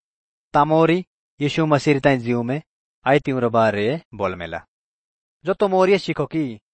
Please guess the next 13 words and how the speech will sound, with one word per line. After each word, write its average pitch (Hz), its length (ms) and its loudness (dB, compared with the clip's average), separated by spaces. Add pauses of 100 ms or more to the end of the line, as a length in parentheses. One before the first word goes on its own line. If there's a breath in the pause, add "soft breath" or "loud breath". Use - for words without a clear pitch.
(160)
हतिल्ला 180 300 0
और 139 220 -2
क्या 139 240 0
भी 143 80 -4
सिखाओ। 107 460 -8 (880)
हई 196 220 4
एक 196 240 2
फोटो 160 320 2
से 156 240 4 (680)
किताब 143 340 2
रो 143 100 0
जरिया 113 400 -2
है। 95 140 -8